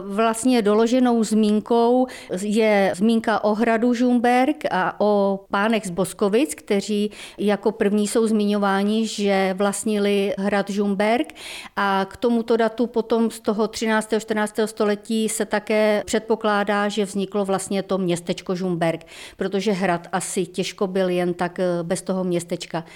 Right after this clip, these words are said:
A právě tady ty pány z Boskovic připomíná nejstarší erbovní kámen, který je zazděný v presbytáři kostela, ale ten byl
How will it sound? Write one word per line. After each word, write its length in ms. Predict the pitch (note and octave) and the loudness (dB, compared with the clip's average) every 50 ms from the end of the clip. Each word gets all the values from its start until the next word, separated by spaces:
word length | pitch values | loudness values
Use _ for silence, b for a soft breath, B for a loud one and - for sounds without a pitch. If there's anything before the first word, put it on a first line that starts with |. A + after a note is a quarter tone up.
| B B B B B B | B B B B B B
A 100 | F#3+ F#3+ | -6 -4
právě 640 | - G#3+ G#3 G3 G3+ G3 A3 A3 A3 G#3+ G3 - | -2 0 0 0 2 2 2 2 2 2 0 0
tady 220 | - G#3+ G3+ G3+ G3+ | -2 -2 -2 -2 -2
ty 160 | G3+ - G3 | -2 -2 -2
pány 560 | G3+ - G3+ G3 G3 G3+ G#3 F#3+ E3+ D3+ D3+ | -2 0 -2 0 0 0 0 0 0 -2 -2
z 80 | D#3+ - | -4 -4
Boskovic 580 | F3+ G#3 G#3 G3 - - A#3 A3 G#3+ A3+ A3+ A3 A3+ - | -2 -2 -4 -4 -2 -2 -2 0 2 2 0 0 -2 -8
připomíná 760 | - - - G#3 G#3 A3 G#3 G#3+ G#3+ G#3 G#3 G#3+ G3+ G3+ G3+ | -8 -6 -4 -4 -2 -2 -2 0 0 0 0 -2 -2 -2 0
nejstarší 640 | G3 G3 F#3+ G3 - - A3 G#3+ G#3 - - G#3+ - | 0 0 0 -2 0 0 -2 -2 -2 -2 -6 -4 -2
erbovní 460 | G3 G3 G3 G3 G#3+ G#3+ G3+ F3 D#3+ | -2 -2 -2 -2 -2 0 0 -2 -2
kámen, 640 | D#3+ - F3+ F3+ F#3+ G3 G#3+ A#3+ B3 B3 B3+ C4 C4+ | -2 -2 -2 0 0 0 0 2 2 2 2 0 0
který 400 | C4 - - A3+ G#3+ G#3 G#3+ G#3 | -2 -4 -2 -2 -2 -2 -2 -2
je 140 | G#3 G3+ G3+ | 0 0 0
zazděný 580 | G3 G3+ G3 F#3+ F#3+ F#3+ G3+ G3+ G3+ G3+ G3+ G3 | 0 0 -2 -2 -2 -2 -2 -2 -2 -2 -4 -4
v 40 | |
presbytáři 680 | - - G#3+ G3 F#3+ F#3+ G3+ G3 - G#3 G3 G3+ - F3+ | -4 -4 -4 -2 -2 -2 -4 -4 -2 -2 -2 -2 -2 -4
kostela, 720 | E3 - F3 E3+ - - - G#3+ G#3+ A3+ B3 C#4 E4 E4 B B B B B B B B B B B B - | -6 -6 -6 -8 -6 -4 -2 0 0 2 2 0 -2 -2 B B B B B B B B B B B B -4
ale 380 | - G#3 G3 F#3+ F#3+ F#3 F#3 F#3 F#3 | -2 0 2 2 2 2 0 -2 0
ten 180 | - A3+ A#3 A3 | 0 0 0 0
byl 220 | G#3+ G#3 F#3+ F3+ | 0 0 -2 -2